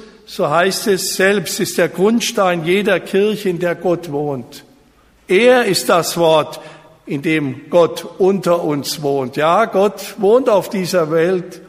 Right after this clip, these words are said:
in dem Christuswort, in dem Bild des Gekreuzigten. Er ist das Bild Gottes. Er ist der, in dem Gott wirklich auf Erden wohnt.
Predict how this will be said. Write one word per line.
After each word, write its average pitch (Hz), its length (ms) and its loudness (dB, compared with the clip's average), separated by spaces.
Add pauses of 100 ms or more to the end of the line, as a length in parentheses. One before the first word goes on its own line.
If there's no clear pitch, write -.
(220)
in 196 200 -4
dem 185 220 -2
Christuswort, 180 920 -2
in 190 160 -4
dem 175 220 0
Bild 190 320 -2 (360)
des - 240 -8
Gekreuzigten. 165 1160 -4 (520)
Er 220 280 4
ist - 140 -2
das 202 260 0
Bild 208 480 -2
Gottes. 185 420 -2
Er 214 280 0
ist - 380 -6
der, 196 320 2 (280)
in 160 120 -4
dem 180 240 2
Gott 175 400 0
wirklich 175 600 -2 (380)
auf 143 320 -8
Erden 147 640 -6 (200)
wohnt. 127 680 -6